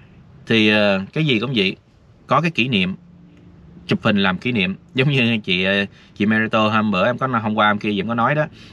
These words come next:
Đó là chị Merito kia có nói đó là mình làm cái gì thì mình hãy nên, à, lưu lại làm kỷ niệm. Bởi vậy ngày hôm qua đó em đi sinh nhật em chụp hình. Thì, à, em cho các bạn coi sơ sơ cái đoạn, à,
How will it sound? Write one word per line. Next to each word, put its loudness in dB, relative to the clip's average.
Đó 0
là 0
chị -4
Merito 0
kia -2
có -2
nói -2
đó -4
là -2
mình 0
làm 2
cái -2
gì -2
thì -6
mình -4
hãy -4
nên, 0
à, 4
lưu 4
lại 0
làm -2
kỷ -6
niệm. -2
Bởi -4
vậy -2
ngày -2
hôm -2
qua 2
đó 0
em 2
đi 2
sinh 0
nhật -2
em -4
chụp -6
hình. 0
Thì, 4
à, 4
em -2
cho 0
các -2
bạn 0
coi 0
sơ -2
sơ 2
cái -2
đoạn, 2
à, 0